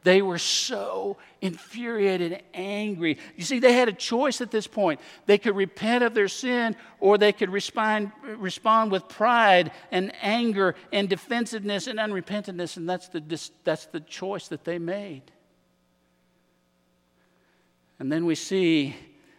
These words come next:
I mean, they, they, they are just fit to be tied. They are coming unglued at this point.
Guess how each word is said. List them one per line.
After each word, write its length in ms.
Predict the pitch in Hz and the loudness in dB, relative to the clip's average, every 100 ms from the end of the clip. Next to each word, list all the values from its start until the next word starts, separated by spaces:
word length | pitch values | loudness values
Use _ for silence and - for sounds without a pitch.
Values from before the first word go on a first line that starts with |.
| - | -2
I 40 | |
mean, 220 | 170 160 | 2 4
they, 240 | 151 220 214 | 6 8 6
they, 260 | 208 220 | 4 2
they 240 | 214 175 208 | 0 0 2
are 80 | 185 | 0
just 240 | 180 - | -6 -8
fit 480 | - - - 233 233 | -14 -18 -8 -8 -6
to 80 | 185 | -8
be 160 | 202 | -8
tied. 300 | 185 190 180 - - - | -6 -4 -4 -8 -20 2
They 340 | 214 226 214 | 6 6 4
are 140 | 175 - _ - | -4 -8 _ -14
coming 480 | - 220 208 202 214 | -4 -2 -2 -4 -6
unglued 960 | 196 180 143 - 160 185 190 165 120 | -6 -6 -10 -14 -6 -2 0 0 -4
at 180 | 131 135 | -8 -10
this 160 | 165 - | -12 -14
point. 400 | - 135 117 | -14 -12 -12